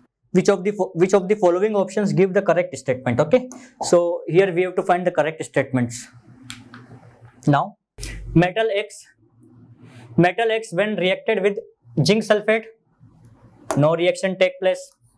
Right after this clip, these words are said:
M-, metal X when reacted with F E S O four, no reaction take place.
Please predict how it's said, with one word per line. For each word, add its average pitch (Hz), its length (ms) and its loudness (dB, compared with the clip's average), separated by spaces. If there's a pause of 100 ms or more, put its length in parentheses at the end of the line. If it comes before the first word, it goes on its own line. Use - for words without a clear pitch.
(2250)
M-, 160 240 2
metal 180 440 2
X 214 240 -2
when 208 240 0
reacted 202 480 0
with 220 200 0
F 180 240 0
E 220 80 0
S 214 120 -2
O 214 80 0
four, 220 400 -4 (340)
no 143 220 2
reaction 185 440 -2
take 185 220 0
place. 185 260 -2